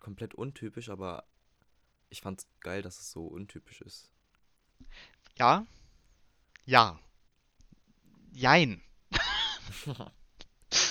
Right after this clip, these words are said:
Speaker 2: Das Problem, was ich halt mit dem Film habe, ist wieder, also eigentlich das Grundproblem wieder. Das fängt bei der Macht an. Also es ist, äh, dieses Grundprinzip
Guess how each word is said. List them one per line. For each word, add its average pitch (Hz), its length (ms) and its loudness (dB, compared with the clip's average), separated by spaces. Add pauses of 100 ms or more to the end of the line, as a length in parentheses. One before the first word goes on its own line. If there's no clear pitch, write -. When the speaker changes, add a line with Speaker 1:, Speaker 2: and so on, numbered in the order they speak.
(760)
Speaker 2:
Das 127 120 -8
Problem, 147 580 4 (1040)
was - 220 -6
ich 151 200 -6
halt 170 200 -4
mit 123 160 -14
dem 135 180 -4
Film 160 340 -6
habe, 151 460 -6 (1800)
ist 117 260 -10
wieder, 143 520 -2 (280)
also 120 160 0 (300)
eigentlich 131 260 2
das 139 160 -10
Grundproblem 110 640 -6
wieder. 98 220 -4
Das 98 240 -6
fängt 135 280 -2
bei 120 100 2
der 117 100 0
Macht 110 320 -8
an. 90 280 -10
Also 104 200 -10
es 98 100 -12
ist, 98 200 -14
äh, - 180 -12
dieses 110 320 -12
Grundprinzip 175 1000 -6